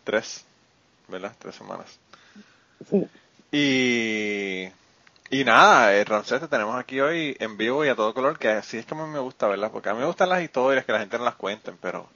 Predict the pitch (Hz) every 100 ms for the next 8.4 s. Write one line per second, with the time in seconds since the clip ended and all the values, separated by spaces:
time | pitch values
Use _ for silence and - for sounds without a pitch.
0 | _ _ _ _ _ - 92 95 101 104
1 | 110 101 98 95 92 - 101 98 92 -
2 | 92 101 101 - - - _ _ _ _
3 | _ _ - 113 110 110 101 101 104 113
4 | - 104 - 147 104 92 - - 98 95
5 | 101 110 95 90 90 87 90 87 85 82
6 | 87 85 87 95 87 - 90 - 87 98
7 | 110 90 90 85 87 87 143 135 147 135
8 | 127 120 117